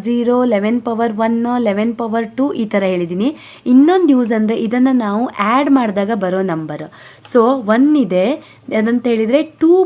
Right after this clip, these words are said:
ಪವರ್ ಜೀರೋ, ಟೂನ ಎಕ್ಸ್ಪೋನೆಂಟ್. ಇಲ್ಲಿ ಒನ್ ಪ್ಲಸ್ ಒನ್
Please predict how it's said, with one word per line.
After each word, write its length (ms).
ಪವರ್ 360
ಜೀರೋ, 300
ಟೂನ 280
ಎಕ್ಸ್ಪೋನೆಂಟ್. 600
ಇಲ್ಲಿ 200
ಒನ್ 120
ಪ್ಲಸ್ 280
ಒನ್ 140